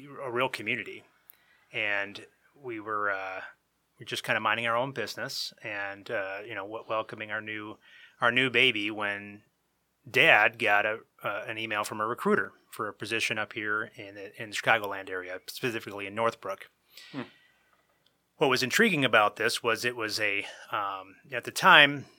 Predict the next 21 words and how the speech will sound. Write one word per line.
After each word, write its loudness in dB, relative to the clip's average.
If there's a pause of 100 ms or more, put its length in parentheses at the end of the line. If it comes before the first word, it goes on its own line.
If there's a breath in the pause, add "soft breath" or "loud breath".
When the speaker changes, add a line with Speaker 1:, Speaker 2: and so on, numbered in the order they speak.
(200 soft breath)
Speaker 1:
the -8
corporation 2
I 2
worked 8
for 2
is -2
a -6
very 2
large 0
corporation, 4
lots 4
of -10
attorneys. 0 (500)
This -2
was -4
more 4
of -2
an 2
opportunity -2
of, -4
uh, -6